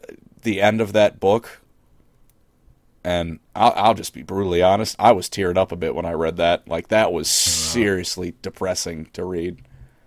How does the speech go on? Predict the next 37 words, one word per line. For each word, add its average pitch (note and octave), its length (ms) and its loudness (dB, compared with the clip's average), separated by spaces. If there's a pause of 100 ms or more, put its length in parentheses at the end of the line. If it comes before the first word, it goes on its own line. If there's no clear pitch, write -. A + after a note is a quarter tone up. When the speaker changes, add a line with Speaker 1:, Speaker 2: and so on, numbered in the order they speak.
(300)
Speaker 1:
Very, C3 380 8
Speaker 2:
Uh, A2 80 -6
am B2 40 -4
Speaker 1:
like, A#2+ 120 4
Speaker 2:
I B2 80 4
right A#2+ 240 4
in, A2 200 -12 (640)
am B2+ 80 0
I B2+ 80 4
right C3+ 160 6
in A#2+ 40 -2
thinking B2+ 220 4
that A2+ 120 4
there's, G#2+ 180 2
like, G#2 140 0
nine G#2+ 440 0
or G#2 140 -4
ten F#2 600 -8 (480)
Gotrek G2+ 340 -6
and F#2+ 100 -8
Felix F#2+ 440 -8
books - 380 -14
or A2+ 60 -14
something F2 260 -14
like D2+ 180 -14
that? D#2 180 -12 (160)
Speaker 1:
There's C3+ 640 -2
six - 580 -4
omnibuses, F2+ 760 -4
so F2+ 180 -6
I F2+ 60 -4
think B2+ 240 -8
there's, G#2 200 -4
like, E2+ 160 -4 (460)
Speaker 2:
Wow. F2 420 -6 (140)
Speaker 1:
eighteen. G#2+ 720 -4
<laughs> - 60 -20